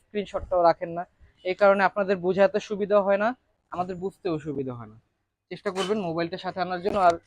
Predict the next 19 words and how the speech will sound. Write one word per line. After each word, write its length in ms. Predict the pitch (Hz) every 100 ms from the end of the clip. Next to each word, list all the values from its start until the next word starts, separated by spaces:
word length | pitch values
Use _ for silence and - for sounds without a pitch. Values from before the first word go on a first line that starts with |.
| _ _ _ _
স্ক্রিনশটটা 580 | _ 220 214 190 - 139 127
সাথে 180 | 151 - 147
নেওয়ার 220 | 131 127 113
জন্য। 160 | 110 107 - _ _ _ _ _ _ _ _
সালোয়ার, 420 | 165 151 165 208 - _ _ _
হাতার 200 | - - -
কাপড় 240 | - 185 165
আর 60 | 143
ওড়নাটা। 320 | 135 - - - _ _
আর 60 | 151 190
সবচেয়ে 300 | - - 180
ভালো 140 | 180 202
হয় 120 | 202 196
যদি 120 | 185 185
ভিডিওটা 300 | 170 180 190 190
শেয়ার 180 | - 180 170
করে 140 | 180 185
রাখেন, 200 | 180 202 208 _ _ _
তাহলে 180 | 175